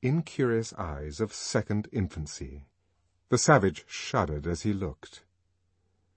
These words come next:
Linda was lying in the last of the long rows of beds, next to the wall.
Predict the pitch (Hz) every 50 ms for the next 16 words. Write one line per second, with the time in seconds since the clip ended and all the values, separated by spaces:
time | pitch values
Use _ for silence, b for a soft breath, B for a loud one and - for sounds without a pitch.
0 | _ _ _ _ _ _ _ _ _ _ _ _ _ _ _ _ _ _ _ _
1 | _ _ _ _ _ _ _ - 131 147 151 120 95 87 90 95 92 95 95 101
2 | 101 101 101 107 110 117 131 131 127 135 131 127 120 98 78 71 71 - - -
3 | - - 98 85 80 98 92 92 90 92 98 101 98 95 90 90 90 85 101 92
4 | - - 101 92 82 76 69 71 80 73 - - - _ _ _ _ _ - 120
5 | 92 - - - - - 98 90 101 95 98 101 90 78 69 67 64 64